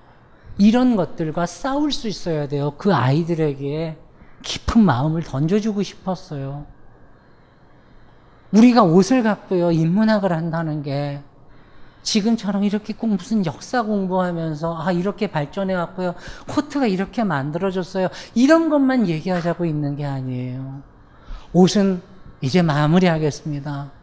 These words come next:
우리가 옷 의자를 반드시 생각하세요. 옷이라는 사물은요,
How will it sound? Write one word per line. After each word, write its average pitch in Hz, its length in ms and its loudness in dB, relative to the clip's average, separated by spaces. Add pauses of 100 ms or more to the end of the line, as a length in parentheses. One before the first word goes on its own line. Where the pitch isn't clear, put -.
(240)
우리가 185 380 0
옷 226 220 2
의자를 196 460 0
반드시 165 420 -8
생각하세요. 147 880 -6 (1200)
옷이라는 170 840 -2
사물은요, 147 880 -2